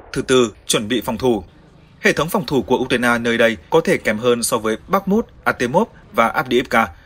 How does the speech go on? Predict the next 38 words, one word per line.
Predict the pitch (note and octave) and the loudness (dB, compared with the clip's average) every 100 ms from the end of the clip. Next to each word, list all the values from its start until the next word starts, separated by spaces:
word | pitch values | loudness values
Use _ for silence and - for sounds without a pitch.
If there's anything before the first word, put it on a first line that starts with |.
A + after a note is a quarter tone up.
| - _ | -20 _
cho | G3 | -2
thấy | F3 E3 | 0 -2
khả | B2+ | -2
năng | A#2 | -2
Kiev | A2 B2 G#3 - | -2 -4 -4 -4
cần | - | -4
một | A2 - | -4 -4
kế | B2+ | -2
hoạch | G3 C3+ | -2 -2
dự | A#2 | -4
phòng | G2 A2+ G#2+ - - | 0 0 0 -10 -6
nếu | C#3 G3 | -4 0
lực | F3 | 0
lượng | A#2 G#2 | 0 -2
của | G2+ | -2
họ | A2 - | 0 -2
bị | B2+ A2 | -4 -4
thiệt | A2 | -2
hại | A2 G#2+ | -2 -4
nghiêm | A2+ | -2
trọng. | A#2 A2 - - - _ _ _ | 0 -2 -6 -20 -20 _ _ _
Tuy | C#3+ | -4
nhiên, | B2+ B2 A#2 | 2 2 2
do | A#2 | 0
nó | A2 | 0
có | G#2 C#3 | -2 0
vai | D#3 | -2
trò | B2+ A#2 | 2 0
chiến | - A#2 F3 | 0 -4 0
lược | E3+ - | 0 2
là | A2 | 0
lá | G#2+ | 0
chắn | G#2 A2 A#2+ | -2 -4 -6
cho | C3+ B2 | -2 -2
chuỗi | A2 D#3 F#3 | -2 -4 -2
đại | F3+ B2 | -2 0
đô | A#2+ | -4
thị | A#2 B2 | -2 -4